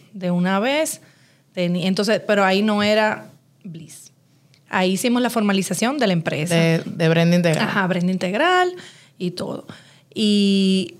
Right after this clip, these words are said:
Speaker 1: lo que sucedió, que cuando ya yo vi que estaba creciendo, entonces había que,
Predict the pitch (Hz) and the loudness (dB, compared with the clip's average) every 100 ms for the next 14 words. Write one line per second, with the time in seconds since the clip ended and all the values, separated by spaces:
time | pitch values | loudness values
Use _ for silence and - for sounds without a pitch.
0 | - 214 196 185 185 175 220 285 330 277 | -6 0 2 2 0 -4 -2 0 2 2
1 | 294 - - 202 180 180 175 170 170 165 | 0 -4 -8 -6 -4 -2 -2 -2 -2 -4
2 | 170 180 190 190 190 185 - 170 233 208 | -2 0 2 2 2 0 -4 -4 -2 -2
3 | - - _ _ _ _ - 185 170 185 | -6 -20 _ _ _ _ -4 -4 -2 -2
4 | 165 180 220 208 - 254 233 185 180 277 | -2 -2 -2 -2 0 0 2 2 0 -4
5 | - - - 180 185 190 175 - 185 180 | -12 -20 -12 -4 -2 -2 -4 -2 0 0
6 | 190 202 202 220 208 214 247 | 0 -2 -2 -2 0 0 -4